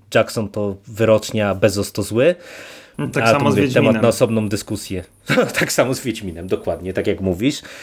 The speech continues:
Speaker 1: Nagle się okazuje, że ten serial polski to, to w ogóle był, był super. I wiesz, i, i to jest dla mnie też, e, fajna perspektywa i to też pokazuje, że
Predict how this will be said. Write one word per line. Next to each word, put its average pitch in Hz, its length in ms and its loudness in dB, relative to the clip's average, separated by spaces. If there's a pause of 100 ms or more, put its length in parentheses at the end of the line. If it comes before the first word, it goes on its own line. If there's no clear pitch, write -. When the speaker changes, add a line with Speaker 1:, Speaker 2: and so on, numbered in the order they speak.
(140)
Speaker 1:
Nagle 113 260 2
się - 120 0
okazuje, 110 380 2
że 104 100 -6
ten 104 160 -6
serial 101 420 0
polski - 400 -6
to, 95 220 -4
to 95 180 -10
w 92 120 -8
ogóle 95 420 0
był, 92 180 -6
był 95 340 -4
super. 107 420 2 (640)
I 160 80 0
wiesz, 160 220 0
i, 135 200 -6
i 143 80 -6
to 240 160 2
jest 143 140 -2
dla 139 120 2
mnie 147 180 -2
też, - 320 -4
e, 127 200 0
fajna 131 320 2
perspektywa - 720 -2
i 123 100 -8
to 170 140 2
też - 140 -4
pokazuje, 139 560 0
że 147 260 -4